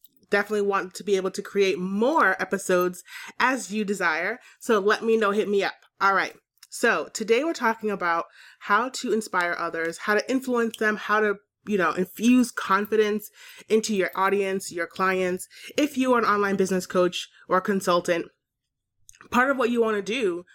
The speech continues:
outside of make a lot of money <laughs> is to have massive impact, right? We talk about that a lot at Massive Brand Consulting because that's really the essence behind massive branding. It's not just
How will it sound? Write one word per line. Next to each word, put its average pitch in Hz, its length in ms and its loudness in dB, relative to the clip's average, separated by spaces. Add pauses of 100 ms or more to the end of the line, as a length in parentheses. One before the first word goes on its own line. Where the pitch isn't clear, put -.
(480)
outside 196 280 2
of 185 120 0
make 185 200 0
a 165 40 -2
lot 170 160 -2
of 165 80 -6
money 240 300 2
<laughs> 254 140 2 (240)
is 214 200 2
to 220 260 0
have 202 320 0
massive 185 560 -2
impact, 170 500 -8
right? 180 240 -2 (340)
We - 40 -16
talk 202 160 0
about 190 160 0
that 185 140 -2
a 185 80 -2
lot 202 280 0
at 196 80 0
Massive 190 340 -2
Brand 180 180 0
Consulting 208 440 -4
because 185 220 -4
that's 220 200 0
really 277 200 0
the 214 200 -2
essence 190 300 -4
behind 175 480 -6
massive 165 440 -8
branding. 202 580 0 (360)
It's 202 160 -4
not 214 360 0
just 190 440 -2